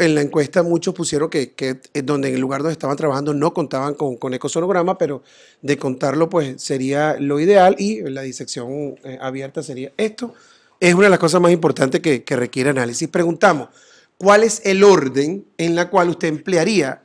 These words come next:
estos dispositivos? Y eso fue lo que en votación las personas dijeron. Lo primero, catéter de alto flujo, lo segundo, de vía intraósea, lo tercero, catéter venoso central y denudación venosa. Pero si analizamos más allá de la gráfica, analizamos los números,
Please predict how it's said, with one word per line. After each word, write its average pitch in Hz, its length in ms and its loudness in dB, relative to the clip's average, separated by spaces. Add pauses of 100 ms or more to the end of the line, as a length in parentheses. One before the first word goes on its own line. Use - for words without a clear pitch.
estos 156 680 -4
dispositivos? 151 680 -4 (500)
Y 165 140 2
eso 190 180 4
fue 196 220 4
lo 202 160 2
que 160 300 0
en 151 160 -2
votación 156 720 -2
las 165 200 0
personas 143 480 -6
dijeron. 180 380 0 (500)
Lo 156 180 4
primero, 165 340 4
catéter 175 340 2
de 185 60 4
alto 202 160 2
flujo, 240 480 2
lo 151 200 2
segundo, 170 680 0
de 143 480 -2
vía 165 180 0
intraósea, 202 680 0
lo 147 180 0
tercero, 156 440 -2
catéter 165 360 -2
venoso 170 160 -2
central 202 560 0
y 208 180 -4
denudación 135 500 -2
venosa. 123 380 -8 (480)
Pero 165 160 8
si 175 100 6
analizamos 185 600 6
más 196 220 6
allá 220 160 10
de 220 40 10
la 185 100 8
gráfica, 160 540 2
analizamos 160 460 0
los 190 100 2
números, 170 440 2